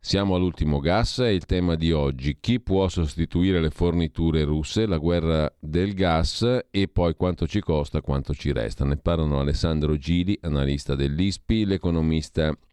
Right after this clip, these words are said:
Marcello Gualtieri dell'Università di Torino. E poi abbiamo anche, eh, alle sedici e trenta per Rumore da Leopoli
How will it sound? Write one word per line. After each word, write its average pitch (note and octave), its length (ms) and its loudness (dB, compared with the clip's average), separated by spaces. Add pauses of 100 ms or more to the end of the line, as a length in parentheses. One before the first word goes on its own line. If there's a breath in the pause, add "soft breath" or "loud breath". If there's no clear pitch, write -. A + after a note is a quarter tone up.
(100)
Marcello D#2+ 600 0
Gualtieri D#2 480 0
dell'Università C#2 680 -2
di C#2+ 160 -4
Torino. F#2+ 500 0 (880 loud breath)
E A#2+ 140 0
poi F#2 440 0 (100)
abbiamo G2+ 500 0
anche, F2 520 0
eh, E2 640 2
alle E2+ 200 0
sedici F#2 340 -2
e G#2 60 0
trenta D#2+ 440 0
per D#2+ 180 -2
Rumore D#2+ 460 0
da D#2 140 0
Leopoli E2+ 760 0